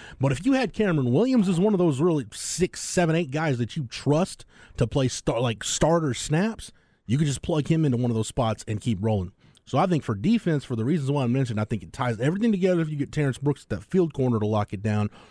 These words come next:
and then Cameron Williams as your, as your number one, your true backup tackle at both spots.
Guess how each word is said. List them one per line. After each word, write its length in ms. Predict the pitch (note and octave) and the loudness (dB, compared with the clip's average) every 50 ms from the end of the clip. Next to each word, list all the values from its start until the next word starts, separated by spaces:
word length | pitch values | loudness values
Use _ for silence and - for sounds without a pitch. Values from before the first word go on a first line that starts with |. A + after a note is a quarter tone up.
| _ _ _ - | _ _ _ -4
and 100 | A#2+ A2+ G#2 | -2 -2 -2
then 80 | G2 | -2
Cameron 400 | F#2 - C3 C#3 E3 F#3 F3 D#3+ | 0 0 0 2 4 2 4 4
Williams 340 | D3+ D3+ D3 C3 A#2 A2 G#2 | 2 2 2 0 0 -2 -2
as 160 | A2+ A2 G#2 | -2 -2 -2
your, 180 | G#2 G#2+ A2 - - | -2 -4 -4 -2 -2
as 160 | A2 G2 G#2 | -2 0 0
your 100 | A2 G#2 | 2 2
number 540 | G2+ G#2 G#2+ A#2+ C3+ D3+ D#3+ D#3+ D#3+ D#3+ D3 | 4 4 4 4 4 2 2 2 2 2 2
one, 280 | C3+ C#3 C#3 B2+ A2+ | 2 2 0 0 0
your 200 | A2 A2 A#2 A#2+ | -2 -2 -2 -4
true 400 | G#2 - - - - C3 C#3 D3 | -4 -6 -10 -8 -2 0 0 0
backup 500 | C3 A2+ C3 C3 C3+ C3 - C#3+ A2 - | 0 0 0 0 0 0 -2 -4 -4 -4
tackle 400 | - - C#3 C3 C3 - A2+ A2 | -6 -6 -4 -4 -4 -4 -4 -4
at 100 | G#2+ F2+ | -4 -2
both 200 | G2+ A#2 A2 G#2 | -2 -2 -2 -2
spots. 560 | - - - C3 A#2+ A2+ G#2 - - - - | -4 -2 0 2 2 2 0 -2 -6 -14 -20